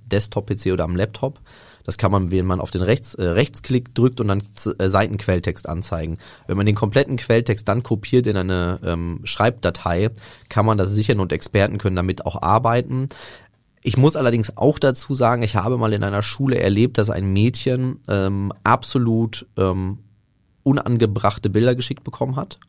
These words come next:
im Chat von der Klasse. Ähm, also sie hat es von einigen aus der Klasse bekommen.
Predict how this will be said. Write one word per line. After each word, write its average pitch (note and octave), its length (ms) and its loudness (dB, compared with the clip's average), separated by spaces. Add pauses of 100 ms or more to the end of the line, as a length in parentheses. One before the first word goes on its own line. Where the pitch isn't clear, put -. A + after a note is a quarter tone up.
(140)
im G#2+ 300 2 (280)
Chat - 320 -2 (140)
von G#2 240 -4
der F2+ 80 -4
Klasse. D#3+ 420 -4 (800)
Ähm, G2 180 2
also G2 180 0
sie F#2 140 0
hat F#2+ 120 0
es - 80 -4
von - 140 -4
einigen G2 280 0
aus - 80 -2
der F2+ 100 -2
Klasse F2+ 300 -2
bekommen. C3+ 580 0